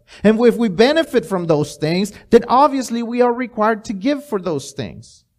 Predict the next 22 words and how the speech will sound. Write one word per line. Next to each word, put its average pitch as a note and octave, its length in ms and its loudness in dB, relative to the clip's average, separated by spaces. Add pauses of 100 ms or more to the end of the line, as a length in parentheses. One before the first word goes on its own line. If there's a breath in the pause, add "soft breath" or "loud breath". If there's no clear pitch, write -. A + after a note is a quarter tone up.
(240 loud breath)
They A#3+ 160 4
don't C4 260 4
magically A#3+ 580 2
get D3+ 240 -2
paid C#3+ 280 0
for. G3 280 -4 (160 loud breath)
They A3 120 4
don't C4 200 0
magically A#3 580 0
appear. E3 520 -2
Nobody A#3+ 540 4
gives F3+ 280 -2
us E3+ 140 -10
those F3 280 -4
things. G#3+ 300 -2 (140)
The D#3+ 100 4
government A#3 480 2
doesn't F#3 300 -2
give F#3 160 0
us E3+ 100 -4
those F3 320 -4
things. A3 360 -4